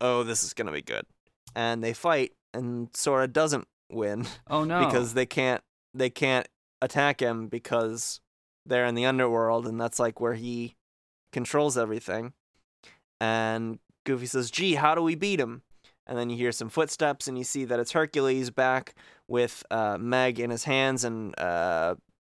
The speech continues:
Speaker 1: Pegasus is hanging out there too.
Speaker 2: Sure.
Speaker 1: And he says, "I think a true hero should be able to help." And he says, "But how?"
Speaker 2: "I'm very shiny."
Speaker 1: <laughs> Hercules says, "Because I'm very sh-," no. Uh, he says,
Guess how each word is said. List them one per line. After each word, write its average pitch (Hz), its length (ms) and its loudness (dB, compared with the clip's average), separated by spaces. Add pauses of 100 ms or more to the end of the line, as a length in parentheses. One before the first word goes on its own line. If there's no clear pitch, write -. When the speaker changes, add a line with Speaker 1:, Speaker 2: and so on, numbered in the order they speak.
(180)
Speaker 1:
Pegasus 127 580 2
is 117 120 -4
hanging 120 280 2
out 113 140 0
there 113 120 -4
too. 156 300 0 (480)
Speaker 2:
Sure. 131 400 -6
Speaker 1:
And 131 100 -8
he 123 60 -6
says, 123 180 -6 (120)
"I 202 180 4
think 160 240 0
a 147 80 4
true 277 320 -2
hero 147 480 4
should 135 220 -4
be 143 120 2
able 139 200 2
to 127 80 -2
help." 208 340 2 (340)
And 120 200 -8
he 117 80 -2
says, 123 260 0
"But - 380 0
how?" 196 560 0 (480)
Speaker 2:
"I'm 135 160 0
very 190 260 2
shiny." 175 540 -2 (260)
Speaker 1:
<laughs> - 240 -10
Hercules 147 520 0
says, 156 200 0
"Because 175 340 0
I'm 208 160 -2
very 175 320 2
sh-," - 200 -10
no. 117 160 -10 (440)
Uh, 110 160 -6
he 123 120 -4
says, 120 320 -4